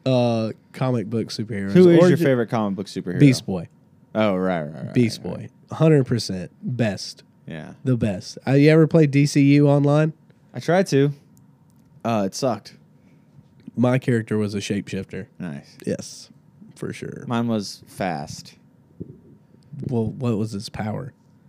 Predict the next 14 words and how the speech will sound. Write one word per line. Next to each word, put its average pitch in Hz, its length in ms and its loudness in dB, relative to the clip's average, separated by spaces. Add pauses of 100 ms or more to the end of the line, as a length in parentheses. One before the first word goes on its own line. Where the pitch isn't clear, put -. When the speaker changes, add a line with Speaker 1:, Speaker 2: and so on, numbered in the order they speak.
(180)
Speaker 1:
That's 120 140 -10
not 110 160 -2
his 95 120 -8
power. 95 480 -6 (140)
Speaker 2:
It 131 80 -4
was 120 160 -6
fast. 98 580 -4 (1080)
Speaker 1:
A 135 60 4
Speaker 2:
Super 117 160 2
Speaker 1:
speedster 113 640 6
Speaker 2:
speed, 95 60 -2
yeah. 90 100 -4
Speaker 1:
is, 110 300 0
uh, 95 360 -2